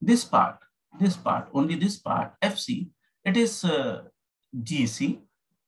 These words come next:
minus F G, okay, G F, okay, bracket square.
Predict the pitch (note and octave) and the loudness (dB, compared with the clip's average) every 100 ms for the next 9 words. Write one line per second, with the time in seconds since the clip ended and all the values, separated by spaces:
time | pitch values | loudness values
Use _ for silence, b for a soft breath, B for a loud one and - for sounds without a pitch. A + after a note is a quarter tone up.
0 | _ _ _ _ - C#3+ D3+ A2+ A2+ A#3 | _ _ _ _ 0 2 2 2 -2 -2
1 | - - _ _ _ _ _ _ _ _ | -4 -18 _ _ _ _ _ _ _ _
2 | B2 A2+ - - - _ _ _ _ _ | -4 -4 -8 -20 -20 _ _ _ _ _
3 | _ A3 F3+ A#2+ F#2 F#2 _ _ - - | _ -4 -2 0 -2 -4 _ _ -10 -8
4 | - G#2+ - - - | -8 -10 -12 -20 -20